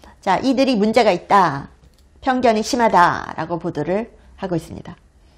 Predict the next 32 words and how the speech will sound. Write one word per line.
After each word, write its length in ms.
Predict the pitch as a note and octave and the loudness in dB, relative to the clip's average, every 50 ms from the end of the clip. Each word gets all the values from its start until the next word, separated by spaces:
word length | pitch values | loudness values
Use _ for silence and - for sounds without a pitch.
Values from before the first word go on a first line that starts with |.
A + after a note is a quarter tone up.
| _ - - | _ -16 -6
그래서 220 | - A#3+ A#3+ A3+ | -6 -4 0 0
여기 120 | G#3+ A3 A#3+ | 0 0 0
씨엔엔 380 | A3+ D#4 D#4 D4+ D4+ C#4+ C4 | 0 4 4 4 4 2 0
보도 200 | - A3 A3+ B3+ | 0 2 2 2
보세요. 300 | G#3 G3 G3+ - G3+ G#3+ A3+ | 2 2 -2 0 0 0 0
뭐 280 | G#3+ F#3 G#3 A#3 A#3+ | -2 -4 -4 -4 -4
이 180 | - A#3+ C4 A#3+ | -4 -6 -6 -6
지금 340 | - B3 A#3 C4+ C#4 F4 E4+ - - _ _ _ - | -6 -4 -2 -2 -2 -4 -6 -12 -20 _ _ _ -14
이 80 | - A3+ | -12 -4
그림 240 | - C4 C#4 D4+ D4 | 0 2 2 4 4
가지고 340 | C#4+ G#3+ G3+ - G#3 B3 C4+ | 2 2 0 0 2 2 2
"아니야, 480 | - - G3+ A#3+ C#4 D4 C#4 C#4 C#4 | 2 2 -2 -2 -2 0 0 0 2
이렇게 300 | B3+ C4+ D4 C#4+ D4+ D4 | 4 2 2 2 2 0
그려야 320 | B3+ B3+ B3 B3+ C4+ B3+ A#3+ | 0 2 4 4 4 4 4
돼." 340 | B3 B3 C4 B3+ A3+ G3+ E3+ | 2 2 2 2 2 2 2
라면서 340 | F#3+ G3 G3 G3 G3 - F#3 | 0 -2 -2 -4 -6 -4 -4
난리가 320 | F3 E3 F#3 G#3 G#3+ A#3 | -4 -4 -2 -2 -2 -2
났습니다. 640 | G3+ D3 D3+ - - G3+ F3+ D#3 - - F3 F#3+ - _ _ _ _ _ _ _ _ _ _ _ _ _ _ _ - _ _ _ _ _ _ _ _ _ _ _ _ _ - _ _ _ _ _ - | -2 -4 -6 -10 -10 -10 -10 -8 -8 -8 -8 -10 -12 _ _ _ _ _ _ _ _ _ _ _ _ _ _ _ -20 _ _ _ _ _ _ _ _ _ _ _ _ _ -20 _ _ _ _ _ -10
이 140 | A3+ A3+ | -10 -8
다 180 | A3+ A3+ A3 G#3 | -6 -6 -6 -2
그림들 420 | - B3+ B3 C4 B3 A3 A3+ G#3+ | 0 2 2 2 4 4 2 2
보여주는 360 | - G#3+ A3 A3 A3 G3 E3+ D3+ | 4 2 2 2 0 -4 -8 -8
거예요. 260 | - - - F3+ F#3 _ _ _ _ _ _ _ _ _ _ _ _ _ _ _ _ _ _ _ _ _ _ _ _ - | -10 -10 -10 -10 -12 _ _ _ _ _ _ _ _ _ _ _ _ _ _ _ _ _ _ _ _ _ _ _ _ -20
그, 100 | - - - _ | -20 -20 -18 _
그림 200 | - A3 A3 G#3+ G3 | -4 -2 -2 0 2
보여주면서 480 | G3+ G3+ G#3 G3 G3+ F#3+ F#3+ - G3 - - - - - - - | 0 0 0 0 -2 -2 -2 -2 -4 -4 -6 -20 -20 -20 -14 -4
"일론 240 | - C4+ D4 D4+ C#4 | 2 4 4 4 4
머스크 260 | B3+ C4+ C4+ - C#4 | 4 0 0 -2 -6
잘못 300 | C4 A#3 G3+ G#3+ C#4 C#4 | -4 -4 -2 -2 -2 -2
그렸어." 560 | C4+ C4 B3+ B3 - C4+ C4 A#3+ G#3 - - - | 0 -4 -4 0 2 2 4 4 2 0 -4 -6
라는 220 | E3 E3 E3 D3 | -8 -8 -8 -8
거죠. 220 | - - - - | -10 -12 -12 -12